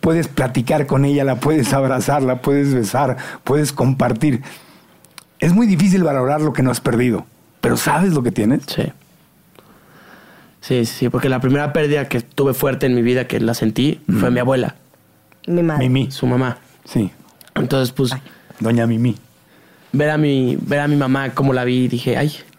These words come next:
Speaker 2: pues sí, sí valoro que mi mamá esté aquí todavía", y pues
Speaker 1: ¿Cómo, cómo la viste? ¿Cómo, cómo le pegó desde tus ojos?
Speaker 2: No, pues sí estaba, o sea, estaba muy tranquila de que mi abuela, pues, ya no estaba, o sea, porque mi abuela tuvo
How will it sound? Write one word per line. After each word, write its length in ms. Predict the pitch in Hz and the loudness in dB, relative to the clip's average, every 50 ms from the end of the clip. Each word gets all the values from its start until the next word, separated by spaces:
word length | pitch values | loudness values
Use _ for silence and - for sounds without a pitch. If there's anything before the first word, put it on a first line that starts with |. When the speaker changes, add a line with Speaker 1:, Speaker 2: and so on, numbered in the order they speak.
| - - - - - _ _ - - - | -20 -20 -20 -20 -20 _ _ -20 -8 -4
Speaker 2:
pues 120 | 143 131 - | -4 -4 -2
sí, 460 | - 151 143 139 135 135 131 131 135 | -2 0 0 0 2 0 0 -2 -4
sí 200 | 135 - - 151 | -6 -4 -2 -2
valoro 320 | 143 143 143 143 143 143 - | 0 0 0 -2 -2 -2 -2
que 80 | 143 135 | 0 0
mi 80 | 135 | 0
mamá 220 | 135 131 135 135 131 | 0 0 0 -2 -2
esté 160 | 123 - 139 | -2 -4 -4
aquí 140 | 135 143 135 | -4 -2 -2
todavía", 340 | 135 127 127 127 135 127 | -2 0 0 0 0 0
y 40 | 120 - | -2 -4
pues 240 | - 151 - - - | -6 -10 -14 -10 -6
Speaker 1:
¿Cómo, 220 | - 143 165 151 | -4 -4 -4 -2
cómo 220 | - 143 143 143 131 | -2 0 0 0 0
la 120 | 120 117 | 0 0
viste? 380 | 113 117 117 - - - 101 - - - | 0 0 -2 -2 -6 -8 -8 -8 -6 -2
¿Cómo, 200 | 131 147 135 - | -2 0 0 0
cómo 200 | - 139 139 131 | 0 0 2 0
le 80 | 127 | 0
pegó 320 | 131 - 113 107 120 120 120 | -2 -2 -2 0 0 0 0
desde 220 | 120 113 120 123 | 0 0 -2 -2
tus 220 | 131 131 117 - | -2 -2 -2 -2
ojos? 500 | 147 123 - - - - - - - - _ _ _ _ _ _ _ _ _ _ _ - | -2 -4 -4 -6 -10 -12 -12 -16 -20 -20 _ _ _ _ _ _ _ _ _ _ _ -2
Speaker 2:
No, 360 | 156 156 151 147 139 - 165 | 0 0 0 -2 -4 -4 -4
pues 120 | - 123 120 | -6 -6 -6
sí 80 | 127 | -6
estaba, 420 | 123 - 147 139 135 120 123 120 - | -4 -4 -2 -2 -2 -2 -2 -2 -2
o 80 | 151 139 | -2 0
sea, 140 | 165 156 151 | 0 -2 -2
estaba 280 | - - 196 196 220 | -2 -2 -2 0 2
muy 160 | 226 214 202 175 | 2 2 2 2
tranquila 360 | 196 180 160 - 151 143 143 | 0 0 0 0 0 0 0
de 80 | 135 127 | 0 0
que 60 | 127 | 0
mi 60 | 127 | 0
abuela, 260 | 131 123 127 127 131 | 0 0 0 0 -2
pues, 160 | 127 - 131 131 | -2 -2 -2 0
ya 100 | 131 123 | 0 0
no 60 | 127 | 0
estaba, 280 | 120 - 135 123 120 120 | 0 -2 -2 -2 -2 -2
o 40 | 123 | -4
sea, 120 | - 131 | -2 -4
porque 160 | 123 117 123 | -2 0 0
mi 60 | 123 | 0
abuela 260 | 123 131 131 131 120 127 | 0 0 -2 -4 -2 -2
tuvo 400 | 139 135 135 131 131 - - | 0 0 0 0 0 -2 -6